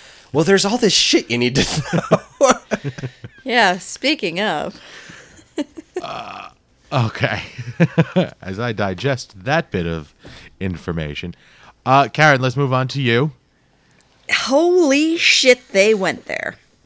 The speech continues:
Speaker 3: Um,
Speaker 2: <laughs>
Speaker 3: iZombie?
Speaker 2: Uh, yeah.
Speaker 3: Um,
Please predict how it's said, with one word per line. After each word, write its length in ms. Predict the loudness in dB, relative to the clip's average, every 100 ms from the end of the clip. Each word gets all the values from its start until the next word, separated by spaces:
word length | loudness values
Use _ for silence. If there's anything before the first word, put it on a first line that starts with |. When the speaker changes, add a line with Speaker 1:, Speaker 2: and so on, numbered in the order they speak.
| -6
Speaker 3:
Um, 500 | -2 2 2 2 -2 -6 -10 _ _ _
Speaker 2:
<laughs> 480 | _ -20 _ _ 0
Speaker 3:
iZombie? 800 | 0 0 0 0 0 -2 -4 -8 _ _ _ _ _
Speaker 2:
Uh, 260 | 0 2 4
yeah. 320 | 4 4 2 -2 _ _ _ _ _ -16
Speaker 3:
Um, 580 | -8 -4 -2 -2 -4